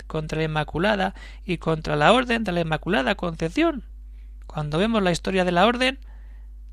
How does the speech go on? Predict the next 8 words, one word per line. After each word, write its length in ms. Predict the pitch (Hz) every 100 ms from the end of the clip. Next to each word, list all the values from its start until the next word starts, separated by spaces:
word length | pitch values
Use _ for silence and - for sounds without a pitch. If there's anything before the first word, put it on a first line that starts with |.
| - -
la 160 | 156
fundadora 760 | - 165 160 175 247 262 269 - - - -
hasta 300 | 156 - 160
siglo 180 | 180 214
veinte 300 | 233 220 233
no 160 | 214 254
es 200 | 233 -
canonizada 840 | 214 202 202 254 269 185 -